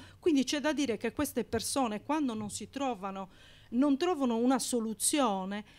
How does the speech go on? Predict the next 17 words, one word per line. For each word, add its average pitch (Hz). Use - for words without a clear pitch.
si -
trovano 359
come 277
in 254
una 262
situazione 302
di 214
tunnel, 190
e 311
quindi 330
questo, 294
eh, 202
può 294
portare 254
al 247
suicidio. 247
Purtroppo, 285